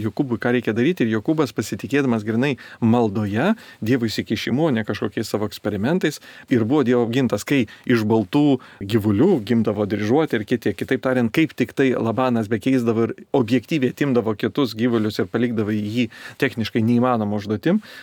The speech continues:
akivaizdu, kad tik Dievo įsikišimu atsirasdavo tie gyvuliai tokios spalvos, kurie kaip tik buvo Jokūbo užmokestis. Tai va, tokiu būdu Dievas gynė Jokūbą.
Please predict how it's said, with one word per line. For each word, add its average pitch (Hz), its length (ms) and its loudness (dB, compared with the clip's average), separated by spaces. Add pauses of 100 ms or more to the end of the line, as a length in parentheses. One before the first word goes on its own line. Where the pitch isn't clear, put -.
(120)
akivaizdu, 107 480 -2
kad 120 160 -4
tik 110 160 -2
Dievo 110 240 0
įsikišimu 110 720 -2 (180)
atsirasdavo 107 560 -2
tie 117 300 0 (100)
gyvuliai 104 480 -2
tokios 139 300 -4
spalvos, 113 480 -4 (180)
kurie 113 300 -2 (260)
kaip - 160 -14
tik 113 160 -8
buvo 107 300 -4 (340)
Jokūbo 127 400 2
užmokestis. - 600 -4 (260)
Tai 95 140 -6
va, - 20 -10
tokiu 143 400 0
būdu 117 240 2
Dievas 113 400 0
gynė 117 480 0 (400)
Jokūbą. 107 400 -4